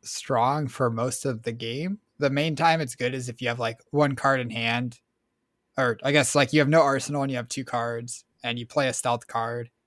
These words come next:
and if they overblock it, then you just arsenal whatever you were gonna attack reaction in. If they block it with one card, then you attack reaction in your big disruptive thing that they wish they would have blocked two cards. And if they don't block, you can do whatever you want. So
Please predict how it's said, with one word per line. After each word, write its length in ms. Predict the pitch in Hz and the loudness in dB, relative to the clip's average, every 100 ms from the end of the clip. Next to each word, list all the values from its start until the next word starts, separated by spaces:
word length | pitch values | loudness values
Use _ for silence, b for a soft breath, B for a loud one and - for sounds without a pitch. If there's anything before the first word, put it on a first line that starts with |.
| - | -10
and 320 | 127 113 117 _ _ _ _ _ _ _ - | -6 -4 -6 _ _ _ _ _ _ _ 0
if 120 | 135 | 2
they 100 | 147 | 6
overblock 540 | 165 165 147 156 151 | 6 6 6 6 4
it, 240 | 160 147 - _ _ _ _ _ _ _ _ | 2 -2 -4 _ _ _ _ _ _ _ _
then 460 | - 135 131 120 120 _ _ | -2 2 2 0 -6 _ _
you 80 | 139 | -6
just 180 | 127 117 | -4 2
arsenal 420 | 127 127 139 135 | 2 2 -2 0
whatever 260 | 131 123 123 | 0 0 -2
you 140 | 123 | -4
were 80 | 120 | -2
gonna 260 | 120 120 - | -2 -4 -6
attack 340 | 123 135 131 143 | -6 -4 -4 -4
reaction 340 | 127 120 139 | -4 -4 -4
in. 240 | 131 131 - | -4 -6 -8
If 100 | 123 | -6
they 80 | 139 | 0
block 260 | 135 131 | 4 4
it 40 | 135 | 2
with 120 | 120 | 0
one 220 | 135 135 | 0 0
card, 400 | 131 135 135 127 _ | 0 2 0 -4 _
then 180 | 123 120 | -2 -2
you 120 | 120 | -2
attack 300 | 117 127 120 | -2 -2 -4
reaction 300 | 131 117 - | -4 -6 -6
in 80 | 123 | -8
your 120 | 117 113 | -8 -6
big 200 | 117 117 | -6 -6
disruptive 460 | 120 117 - 120 | -8 -10 -10 -14
thing 260 | - 117 120 | -10 -8 -8
that 180 | 113 120 | -10 -8
they 100 | 120 | -8
wish 220 | 117 - | -8 -8
they 100 | 123 | -8
would 80 | 120 | -8
have 80 | |
blocked 280 | 117 117 - | -8 -8 -10
two 140 | - 139 | -14 -6
cards. 420 | 143 139 135 - _ _ _ _ - | -4 -4 -6 -14 _ _ _ _ -8
And 420 | 123 123 123 123 - _ _ _ _ _ _ - | -4 -2 -2 -4 -10 _ _ _ _ _ _ -10
if 100 | 127 | 0
they 80 | 147 | 2
don't 160 | 139 | 4
block, 320 | 131 131 123 131 | 4 2 2 -4
you 60 | |
can 120 | 120 | -10
do 120 | 123 117 | -8 -6
whatever 260 | 117 117 | -8 -8
you 140 | 120 123 | -10 -10
want. 240 | 120 123 | -10 -12
So 360 | - - 127 | -12 -6 -4